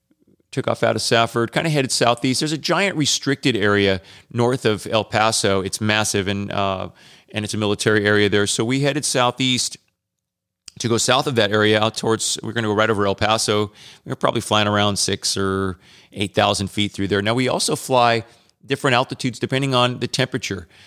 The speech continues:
You certainly wouldn't wanna fly over the desert in California at lower altitudes in the middle of summer. It's gonna be a hundred and ten degrees on the ground, and it could very well be,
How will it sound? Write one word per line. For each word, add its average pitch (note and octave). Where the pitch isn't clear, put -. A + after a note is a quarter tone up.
You B2+
certainly E3+
wouldn't B2
wanna A2+
fly A2+
over A2
the G2
desert A2
in G2+
California G#2
at A2
lower A2+
altitudes G#2+
in G2+
the G2+
middle G#2+
of G2
summer. A#2
It's A2+
gonna A2
be G#2+
a G2+
hundred G#2+
and G2+
ten G#2+
degrees A2
on A2
the G#2
ground, G#2+
and G#2
it A2+
could G#2
very G#2+
well G2+
be, G2+